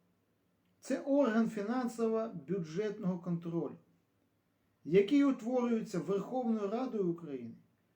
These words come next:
підпорядкований і підзвітний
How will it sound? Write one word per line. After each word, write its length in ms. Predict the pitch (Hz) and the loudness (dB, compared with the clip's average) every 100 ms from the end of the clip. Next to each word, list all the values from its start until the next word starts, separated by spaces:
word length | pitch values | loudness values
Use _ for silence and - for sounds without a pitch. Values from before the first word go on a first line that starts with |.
| _ _ - | _ _ -2
підпорядкований 1120 | 226 - 208 208 180 - 220 240 226 226 226 | -2 0 -2 -2 -4 -6 -2 0 0 0 -2
і 160 | 226 175 | -4 -6
підзвітний 920 | - 151 135 151 240 240 180 131 | -6 -8 -8 -6 -6 -4 -6 -6